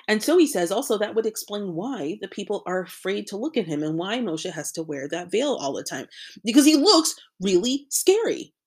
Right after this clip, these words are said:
right? He, he says, as the Ibn Ezra quotes, the Chivi says, "There's no one who looks at a dead person and isn't afraid of them,"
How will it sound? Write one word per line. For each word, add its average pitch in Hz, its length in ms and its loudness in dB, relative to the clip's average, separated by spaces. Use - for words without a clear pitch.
right? 202 200 2
He, 214 260 2
he 214 180 -2
says, 220 300 -2
as 185 220 -4
the 180 220 -2
Ibn 180 140 -4
Ezra 170 200 -6
quotes, 294 300 -2
the 196 60 -10
Chivi 196 300 -10
says, 180 280 -4
"There's 208 240 2
no 233 120 2
one 247 180 0
who 175 100 -4
looks 190 280 -6
at 170 100 -2
a 147 60 -2
dead 151 240 -6
person 320 440 -2
and 208 200 2
isn't 170 260 -2
afraid 113 300 -10
of 113 120 -18
them," - 160 -18